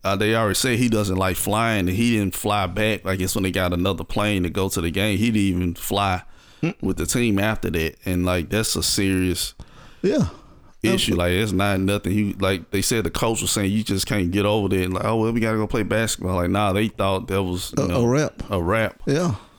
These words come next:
Speaker 2: And that's, that's always, I, yeah, I was wondering about it anyway, but I've been on, I've been on planes, uh, uh, you know, <laughs> where, where they, they hit a, a bad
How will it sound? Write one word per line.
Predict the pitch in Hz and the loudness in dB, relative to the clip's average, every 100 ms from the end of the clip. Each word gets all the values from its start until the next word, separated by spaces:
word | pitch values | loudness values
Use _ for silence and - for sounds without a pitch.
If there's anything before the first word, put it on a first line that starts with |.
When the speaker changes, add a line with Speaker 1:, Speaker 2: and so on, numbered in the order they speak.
| _ | _
Speaker 2:
And | - 123 | -2 0
that's, | 131 - | 0 -2
that's | - 123 165 | -2 -2 2
always, | 156 185 131 | 2 2 2
I, | 120 143 | 2 2
yeah, | 190 254 - | 2 0 -2
I | |
was | - - | -6 -4
wondering | 170 160 | 0 0
about | 147 156 | 2 2
it | |
anyway, | 180 175 | 2 2
but | 165 170 - - | 2 0 -8 -6
I've | - - | -4 0
been | 233 | 2
on, | 131 - | 2 0
I've | 156 | -2
been | - | 0
on | 160 117 | -2 0
planes, | - 120 120 113 110 | 0 2 2 0 2
uh, | 101 90 | 2 2
uh, | 95 92 95 98 - _ _ - | 2 2 0 -4 -12 _ _ 0
you | 123 | 2
know, | 120 117 | 4 2
<laughs> | 113 | 2
where, | 127 135 - 165 | 2 2 0 0
where | 156 147 143 | 2 2 4
they, | 143 - | 2 2
they | 135 131 | 2 4
hit | 151 147 | 4 4
a, | 110 80 - - - - - | 2 0 -4 -16 -18 -20 -4
a | 117 | -4
bad | 110 131 139 135 | 0 2 2 2